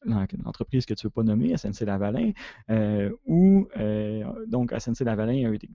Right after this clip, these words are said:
clairement des problèmes de corruption, et là, normalement, on devrait comme arrêter de leur donner des contrats, par exemple. Mais il y a plusieurs milliers de personnes qui travaillent pour cette entreprise-là, qui, dans la plupart des cas, ont rien à voir avec les mauvais, euh, comportements qu'il y a eu. Et donc, est-ce qu'on devrait arrêter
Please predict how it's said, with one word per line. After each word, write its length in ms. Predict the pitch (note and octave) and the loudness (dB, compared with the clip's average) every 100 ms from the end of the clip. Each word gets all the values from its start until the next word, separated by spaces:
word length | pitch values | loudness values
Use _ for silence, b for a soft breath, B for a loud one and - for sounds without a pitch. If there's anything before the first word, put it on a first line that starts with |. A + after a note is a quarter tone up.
| - | -6
clairement 300 | C3 C3 C3+ | -4 0 0
des 80 | A#2+ | 0
problèmes 200 | A2+ A2+ | -2 -4
de 80 | |
corruption, 640 | G#2+ A2 G#2 - F#3 G3+ G3+ | -4 -6 -6 0 2 2 0
et 160 | D#3+ | 0
là, 100 | E3 | 0
normalement, 720 | F3 C3 B2+ B2+ C#3+ E3+ F3+ | 0 0 0 0 -2 -2 -2
on 40 | C3 | -2
devrait 380 | A2 G#2+ A#2+ B2 | -2 -2 -4 -6
comme 180 | A#2+ | -8
arrêter 300 | A#2 A2+ G2+ | -6 -6 -4
de 60 | - | -6
leur 100 | A2 | -6
donner 200 | G#2+ A2+ | -4 -6
des 100 | A2+ | -6
contrats, 340 | A2 - - - | -12 -12 -14 -16
par 160 | _ | _
exemple. 240 | - G#2 - | -18 -16 -8
Mais 280 | A2+ C#3 D3+ | -2 -2 0
il 80 | B2+ | 2
y 60 | |
a 80 | C#3+ | 0
plusieurs 360 | - A2+ A#2 A#2 | -2 -6 -2 -2
milliers 200 | A2+ A#2 | -2 -6
de 40 | |
personnes 420 | - G#2+ - A#2+ | -10 -14 -10 -10
qui 80 | A#2 | -10
travaillent 300 | - A2+ A#2 | -10 -6 -6
pour 100 | - | -8
cette 140 | - | -18
entreprise-là, 640 | G#2 G#2+ - G#2 A2 C3+ - | -18 -18 -10 -8 -4 -4 -4
qui, 440 | - C3 C3 A#3+ D4 | -6 -8 -8 -8 -12
dans 80 | |
la 40 | G#2 | -14
plupart 240 | - A#2 | -4 -4
des 100 | G2+ | -2
cas, 100 | B2+ | -2
ont 160 | A2 F#2+ | -4 -2
rien 200 | G#2+ A2 | 0 0
à 80 | G2 | 0
voir 280 | A2 G#2+ | -4 -4
avec 380 | G2 F#2 G#2+ - B B B _ | -6 -10 -12 -14 B B B _
les 100 | G#2+ | -2
mauvais, 220 | G2+ G2 G#2 | 0 2 0
euh, 240 | A2 A2 G#2 G#2+ | 0 -4 -6 -6
comportements 640 | - G#2 G2 G#2 G#2 G#2+ A2 | -6 -6 -4 -4 -2 -2 -6
qu'il 180 | - | -2
y 40 | G#2 | 0
a 40 | |
eu. 220 | C3 A#3+ - B B _ | 2 0 -4 B B _
Et 100 | A3+ | -6
donc, 300 | E3+ C#3 D3+ - | -2 -2 -2 -8
est-ce 220 | - A#2+ - | -12 -12 -4
qu'on 200 | B2 A2+ | -2 0
devrait 520 | G#2+ G#2+ B2+ C#3+ - _ - | 0 -2 -4 -6 -8 _ -8
arrêter 880 | G#2+ A#2 A2 A2 - B2 B2+ C3 | -6 -4 -4 -6 -4 -2 -2 -6